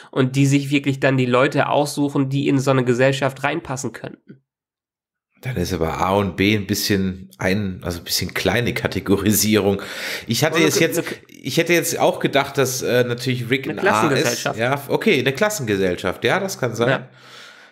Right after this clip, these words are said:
Speaker 2: Ich hätte jetzt auch gedacht, dass Rick vielleicht ein A ist. Ich hab dann, als es dann hieß, er ist ein B, vielleicht weil er halt verletzt ist, vielleicht nur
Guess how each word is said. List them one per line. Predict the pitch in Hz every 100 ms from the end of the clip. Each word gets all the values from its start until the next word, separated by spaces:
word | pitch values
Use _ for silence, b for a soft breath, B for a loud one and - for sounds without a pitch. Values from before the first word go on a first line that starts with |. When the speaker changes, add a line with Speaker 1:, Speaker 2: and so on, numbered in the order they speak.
| -
Speaker 2:
Ich | 151
hätte | 143
jetzt | 147 147
auch | 143 -
gedacht, | 147 147
dass | 135 117
Rick | 143 -
vielleicht | 139 131 127 117
ein |
A | 82 110 120
ist. | 156 123
Ich | 131
hab | 131
dann, | 127
als | 117 120
es | 117
dann | 120
hieß, | 123 127
er | 123
ist | 113 113
ein |
B, | 101 127
vielleicht | 127 123 120
weil | 117 117
er | 110
halt | 104
verletzt | - 95 117 135 - -
ist, | 85 -
vielleicht | 98 104 -
nur | 123 117 113